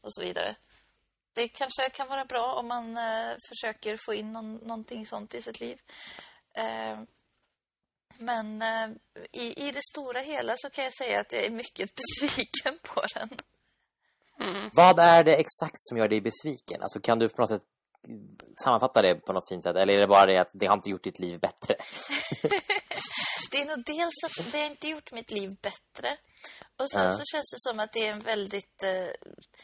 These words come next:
Speaker 1: alltså, de har inte tänkt efter så jättemycket när de har applicerat den här gamification-grejen på den. Alltså, det
Speaker 3: Mhm.
Speaker 1: känns lite grann som att om man, ehm, skulle applicera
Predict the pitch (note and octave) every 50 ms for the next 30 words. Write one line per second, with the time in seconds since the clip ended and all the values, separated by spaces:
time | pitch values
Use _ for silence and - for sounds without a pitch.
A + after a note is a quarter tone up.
0 | - - - - _ _ _ - - _ _ _ _ _ _ _ _ _ _ _
1 | _ B3 A#3 A3+ - A#3+ A3 G#3+ G#3+ G#3+ G#3 G#3 G#3 - - G#3+ - A#3+ A#3 A#3+
2 | B3 B3 A#3+ A#3 - A#3 A3+ - - - C4+ B3+ A#3+ A#3+ - - - D4 C4+ -
3 | - - - A3 G#3 G#3 - - G#3 G#3+ A3+ - _ - G3+ A3 B3+ - - G3+
4 | G3 G3 F#3+ F#3 F#3+ F#3+ F#3+ - - G#3+ G#3 - - A#3+ A#3 G#3+ G#3 G3 - F#3+
5 | G3 G3+ F#3+ F#3 F#3 - F#3+ F#3+ F#3+ F#3 G3 - G3+ - - G#3+ G3 G3 - -
6 | G3+ G3 G3 G3+ A3+ A3+ A3 G3+ G3 G3 G3+ - - A#3 G#3+ F#3+ - - - -
7 | A3+ - _ _ _ _ _ - _ _ _ _ _ A3 G#3+ G#3+ A3+ F#3 A#3+ A#3
8 | F#3 B3 A3 A3 - G#3 G#3+ G#3+ - G3+ G3+ F#3+ F#3 F#3+ - - F#3 F#3 F#3+ F#3
9 | - - - G3 F#3+ F#3+ F#3+ F#3 F#3 F#3 F#3+ - - - - - - _ _ _
10 | _ - G3 F#3+ F#3 F#3 F3+ F#3 F#3 F#3 F#3 F#3 F#3 F#3+ G#3 - _ _ _ _
11 | _ _ - - - _ _ _ _ _ _ _ _ _ _ _ _ _ _ _
12 | _ _ _ _ - - - - A3 G3+ G3 G3+ - G#3 G3+ F#3+ - G#3+ G3+ G3+
13 | G3 F#3+